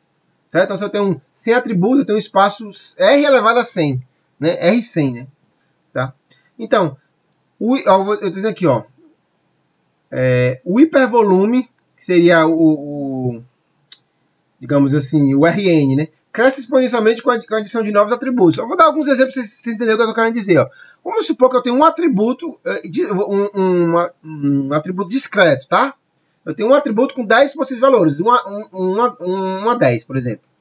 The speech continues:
Só, só um atributo. Então, eu tenho dez possíveis objetos, dez possíveis amostras. Uma amostra vai ser um ou dez. Agora, se eu tenho cinco atributos, também com dez valores possíveis, cinco atributos numéricos de um a dez, por exemplo,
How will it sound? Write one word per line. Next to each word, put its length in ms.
Só, 240
só 180
um 80
atributo. 440
Então, 260
eu 160
tenho 300
dez 360
possíveis 800
objetos, 520
dez 100
possíveis 260
amostras. 480
Uma 100
amostra 400
vai 100
ser 160
um 120
ou 100
dez. 340
Agora, 240
se 60
eu 40
tenho 140
cinco 360
atributos, 800
também 300
com 140
dez 200
valores 280
possíveis, 460
cinco 200
atributos 340
numéricos 460
de 100
um 60
a 80
dez, 320
por 160
exemplo, 300